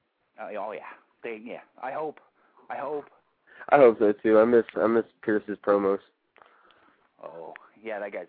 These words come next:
Speaker 1: gold.
Speaker 2: He, he
Speaker 1: Anything
Speaker 2: should
Speaker 1: he does.
Speaker 2: carry the strap just so he could talk about it. <laughs>
Speaker 1: Well, he will. He's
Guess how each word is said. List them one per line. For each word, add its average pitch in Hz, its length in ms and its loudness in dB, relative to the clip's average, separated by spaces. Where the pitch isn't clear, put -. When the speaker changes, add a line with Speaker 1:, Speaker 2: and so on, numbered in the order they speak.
Speaker 1:
gold. 85 380 -8
Speaker 2:
He, - 60 -10
he 143 180 4
Speaker 1:
Anything 160 200 2
Speaker 2:
should 147 80 -4
Speaker 1:
he 110 80 -10
does. 104 180 -14
Speaker 2:
carry 123 280 8
the 110 160 2
strap 107 360 4
just 110 200 0
so 110 100 0
he 107 120 -2
could 101 140 -6
talk 95 220 -2
about 92 240 -2
it. - 100 -6
<laughs> 208 520 8
Speaker 1:
Well, 117 160 -10
he 127 120 -12
will. 143 320 -8
He's 120 120 -14